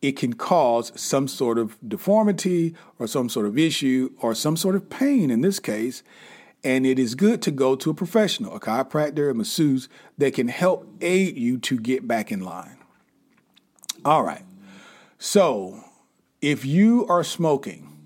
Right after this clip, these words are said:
stop smoking. It's not gonna help with the chronic pain. If you're obese, we need to lose some weight. That can be a solution for your chronic pain.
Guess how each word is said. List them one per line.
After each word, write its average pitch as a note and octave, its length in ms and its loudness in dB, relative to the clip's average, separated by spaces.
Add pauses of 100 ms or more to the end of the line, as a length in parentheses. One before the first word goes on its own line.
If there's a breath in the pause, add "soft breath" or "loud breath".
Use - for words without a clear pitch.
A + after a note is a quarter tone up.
(140)
stop - 680 -2
smoking. A#2 400 -4
It's G2 100 -8
not A2+ 180 -2
gonna B2 200 -4
help B2 320 -4
with A2 80 -6
the G#2+ 80 -10
chronic A2 340 -8
pain. G#2+ 360 -16 (440 loud breath)
If A2+ 100 -4
you're A#2+ 180 0
obese, G3 580 2 (240 soft breath)
we A#2+ 120 -2
need C3+ 220 -2
to C#3+ 60 -2
lose C#3+ 200 0
some C3 200 -2
weight. A#2 260 0 (180)
That A#2 220 -2
can A2 200 0
be B2 380 0
a A#2+ 60 -8
solution A2+ 500 -4
for G#2+ 140 -6
your G2+ 140 -2
chronic G2 340 -10
pain. F2 380 -16